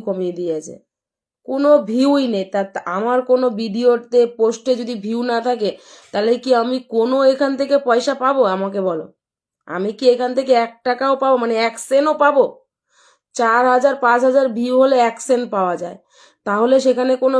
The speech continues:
ভিউই হচ্ছে না। তাহলে কি আমি কোনো মতে এখান থেকে ইনকাম করতে পারবো কন্টেন্ট মনিটাইজেশন দিয়ে? কন্টেন্ট মনিটাইজেশন দিয়ে কি হবে?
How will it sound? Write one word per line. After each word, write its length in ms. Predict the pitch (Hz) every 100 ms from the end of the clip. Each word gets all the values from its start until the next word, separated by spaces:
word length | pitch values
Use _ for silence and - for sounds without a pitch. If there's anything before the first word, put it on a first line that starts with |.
| 214
ভিউই 360 | 214 233 277 269
হচ্ছে 300 | 226 196 202
না। 160 | 185 170 _ _ _ -
তাহলে 220 | 208 240
কি 120 | 240 269 233
আমি 180 | 220 262 277 - -
কোনো 280 | 226 247 262
মতে 260 | 262 262 269
এখান 180 | 269 269
থেকে 200 | 269 269
ইনকাম 300 | 262 254 262 262
করতে 280 | 269 269 277
পারবো 260 | 254 254 285
কন্টেন্ট 380 | 240 233 247 240
মনিটাইজেশন 480 | 247 240 233 247 240
দিয়ে? 180 | 240 285 - _ _ _ _ -
কন্টেন্ট 300 | 226 240 240
মনিটাইজেশন 440 | 247 233 247 262 254
দিয়ে 160 | 262 254
কি 180 | 277 294
হবে? 240 | 220 156